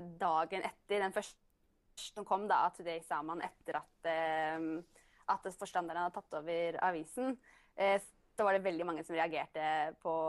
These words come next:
i sosiale medier generelt sett, og påpekte at det var nesten skremmende. Det så ut som en zombie, sa de,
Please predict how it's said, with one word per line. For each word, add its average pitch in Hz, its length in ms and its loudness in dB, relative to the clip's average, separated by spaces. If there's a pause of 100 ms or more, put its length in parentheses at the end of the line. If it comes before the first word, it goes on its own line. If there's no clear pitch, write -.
(300)
i 160 160 2
sosiale 170 420 0
medier 156 220 -2
generelt 160 400 -6
sett, 190 300 0
og 185 340 6
påpekte 170 480 2
at - 140 -2
det 170 200 0
var 180 100 4
nesten 185 280 -4
skremmende. 185 840 -2
Det - 100 -8
så 202 100 0
ut 175 60 -4
som 170 100 -4
en 185 60 -4
zombie, 180 680 -2
sa 156 160 2
de, 160 160 0